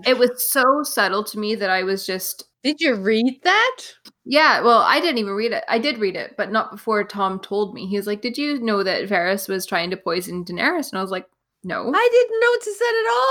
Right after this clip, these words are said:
Speaker 2: all.
Speaker 1: Yeah, apparently, like, when the wee serving girl came up to Varys and was like, "She's still not eating," and he goes, "We'll try again tomorrow," that means that he was actively trying to poison her.
Speaker 2: Well, that was, Jesus.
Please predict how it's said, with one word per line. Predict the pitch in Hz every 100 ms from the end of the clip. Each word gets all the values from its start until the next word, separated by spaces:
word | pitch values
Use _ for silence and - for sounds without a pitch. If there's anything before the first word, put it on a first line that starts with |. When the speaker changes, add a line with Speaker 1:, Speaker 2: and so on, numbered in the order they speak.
| 508
Speaker 2:
all. | 302 -
Speaker 1:
Yeah, | - 269 143 - -
apparently, | 294 262 233 262
like, | 247 233
when | 233 233
the | 240
wee | 240 240 226
serving | 220 202 185 214
girl | 233 240
came | 240 240 220
up | 196 -
to | 208
Varys | 175 170 202
and | 190
was | 185
like, | 180
"She's | - 208
still | - 208
not | 208 180
eating," | 156 156 214
and | 196
he | 202
goes, | 185 185
"We'll | 202 190
try | - 180 165
again | 180 175
tomorrow," | - 170 143 175 262 269 - _ -
that | 240 233
means | 247 240
that | 214
he | 233
was | 233 226
actively | 202 - 214 214
trying | 214 180 190
to | 185
poison | - 175 175 180
her. | - - _ _ _
Speaker 2:
Well, | 185 165 160 160
that | 196 226 247
was, | 247 196 185 - - _ _ - 247 285 403 453
Jesus. | 392 311 254 208 220 214 214 226 233 - -